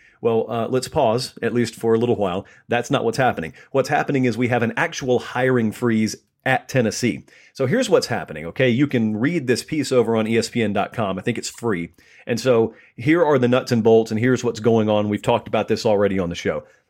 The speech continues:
Right now, it's a mess at Tennessee. There's an internal investigation going on. The timeline has essentially been this. Pruitt comes into the season.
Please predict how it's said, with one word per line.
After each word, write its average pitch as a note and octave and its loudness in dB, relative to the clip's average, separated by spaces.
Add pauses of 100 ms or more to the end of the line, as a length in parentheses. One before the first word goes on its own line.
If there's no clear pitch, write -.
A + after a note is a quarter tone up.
(100)
Right D3 2
now, A#2 0 (200)
it's - -4
a A2 0
mess C#3 2
at - -8
Tennessee. B2+ 0
There's A#2 2
an A2+ -2
internal C3+ -2
investigation A#2 0
going G#2+ 0
on. G#2+ 2 (220)
The A2+ -4
timeline C#3+ 0
has A2+ -2
essentially A#2+ -2
been G#2 -2
this. D2+ -8 (260)
Pruitt E3 2
comes D#3 0
into D3+ 0
the C#3 -6
season. C3+ -2